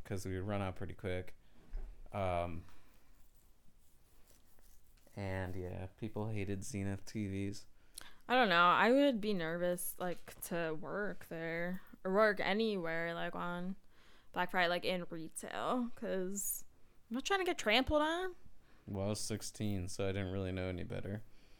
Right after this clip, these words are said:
Speaker 2: So you got trampled on? <laughs>
Speaker 1: No, I didn't work the front door. I'm sure if I did, I would have gotten trampled on. The iPods are pretty popular. I remember that. I didn't have one.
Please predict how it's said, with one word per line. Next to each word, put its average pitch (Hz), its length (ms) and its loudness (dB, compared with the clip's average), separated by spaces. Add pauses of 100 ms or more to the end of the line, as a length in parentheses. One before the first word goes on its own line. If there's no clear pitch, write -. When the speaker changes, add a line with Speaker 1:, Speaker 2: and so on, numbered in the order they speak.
(800)
Speaker 2:
So - 120 -4
you 185 80 2
got 160 140 0
trampled 175 280 -4
on? 220 220 -4
<laughs> - 840 -18
Speaker 1:
No, 175 300 4 (180)
I 120 140 4
didn't 127 200 2
work 113 200 2
the 98 80 -4
front 98 240 0
door. 95 280 0
I'm 110 120 0
sure 123 460 0 (420)
if 107 160 -4
I 98 100 2
did, 98 520 0 (600)
I 110 60 -2
would 98 140 2
have 87 140 -2
gotten 92 240 -2
trampled 90 380 -6
on. 92 280 -4 (880)
The 98 60 -2
iPods 101 460 2
are 104 60 -2
pretty 90 200 -4
popular. 90 420 -4
I 92 100 -2
remember 92 340 -2
that. 92 280 -2 (1080)
I 110 100 2
didn't 98 200 0
have 127 180 0
one. 95 240 -2